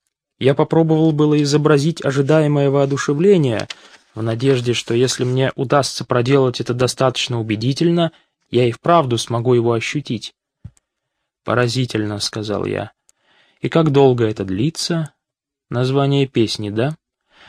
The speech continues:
Вот так всегда, как начнёшь говорить о любви, невозможно отделаться от ощущения, что цитируешь старые песни. "Несколько дней", — ответила Клэр.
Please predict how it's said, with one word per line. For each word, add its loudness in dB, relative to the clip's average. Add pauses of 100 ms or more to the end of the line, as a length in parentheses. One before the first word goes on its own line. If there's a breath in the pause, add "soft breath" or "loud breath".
Вот 0
так 2
всегда, 0
как -4
начнёшь 0
говорить 4
о 0
любви, 0
невозможно 2
отделаться 2
от -4
ощущения, -2
что -8
цитируешь -2
старые -2
песни. -8 (1400)
"Несколько 0
дней", — -2
ответила -2
Клэр. -2